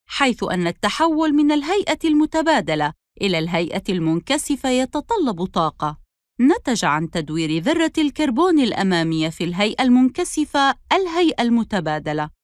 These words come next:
لاحظوا أن مستوى طاقة الوضع للهيئة المتبادلة هذه المرة أعلى من مستوى طاقة الوضع للهيئة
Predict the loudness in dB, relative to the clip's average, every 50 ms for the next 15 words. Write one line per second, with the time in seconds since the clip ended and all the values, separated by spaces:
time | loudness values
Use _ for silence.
0 | _ _ _ _ -4 0 2 2 2 0 -2 -2 0 0 0 2 2 2 2 2
1 | 0 -2 -4 -4 -2 -2 0 0 -2 0 2 2 2 2 0 -4 -4 -2 0 0
2 | 0 0 -2 -2 -2 -2 -2 -2 0 0 -2 -2 -2 -2 0 0 0 0 0 0
3 | 0 0 -2 -2 -2 -4 -4 -2 -2 -2 -2 -2 -4 -4 -4 -4 -4 -4 -4 -4
4 | -4 -4 -2 -2 0 0 0 0 -2 -2 -2 -2 -2 -2 -2 -4 _ _ 4 4
5 | 4 4 4 2 0 0 0 0 -2 -4 -4 -4 -4 -6 -6 -6 -4 -4 -2 -4
6 | -6 -4 -2 0 0 0 -2 -4 -8 -6 -4 -4 -4 -2 -2 -2 -2 -2 -2 -2
7 | -2 -2 -2 -4 -4 -4 -2 -2 -2 -2 -2 -4 -6